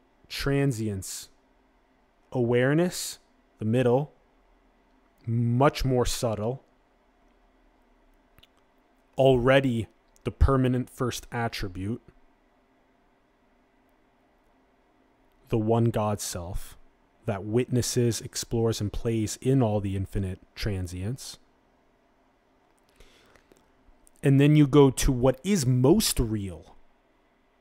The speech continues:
to what is most permanent, what gives rise to awareness itself. What gives rise to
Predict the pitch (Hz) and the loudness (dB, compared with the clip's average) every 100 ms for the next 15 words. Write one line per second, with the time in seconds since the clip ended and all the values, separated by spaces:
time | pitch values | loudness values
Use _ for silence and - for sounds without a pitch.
0 | _ - 135 131 110 160 202 - - 120 | _ 2 4 4 4 4 4 0 -2 -2
1 | 107 95 85 - - - _ _ _ _ | -4 -6 -10 -14 -18 -18 _ _ _ _
2 | _ _ _ _ _ _ _ _ _ _ | _ _ _ _ _ _ _ _ _ _
3 | _ _ _ _ _ _ _ _ _ _ | _ _ _ _ _ _ _ _ _ _
4 | _ _ _ _ _ _ _ _ _ _ | _ _ _ _ _ _ _ _ _ _
5 | 117 123 110 135 113 110 - - 107 110 | -2 -2 0 -2 -2 -6 -12 -10 -6 -2
6 | 113 127 120 - - - - 147 143 101 | -2 0 -2 -4 -10 -12 -2 2 4 2
7 | - - _ _ _ _ _ _ _ _ | -6 -20 _ _ _ _ _ _ _ _
8 | _ _ _ _ _ _ _ _ _ _ | _ _ _ _ _ _ _ _ _ _
9 | 123 107 107 107 101 - 98 - 107 92 | -4 0 0 0 -4 -6 -12 -12 -12 -12
10 | - - - _ _ _ _ _ _ _ | -16 -18 -20 _ _ _ _ _ _ _
11 | _ _ _ _ _ _ _ _ _ _ | _ _ _ _ _ _ _ _ _ _
12 | _ _ _ _ - 123 110 123 113 107 | _ _ _ _ -2 0 2 0 0 -2
13 | 113 120 135 131 - - - 202 214 143 | 2 2 2 0 -4 -8 0 4 6 4
14 | 92 | 0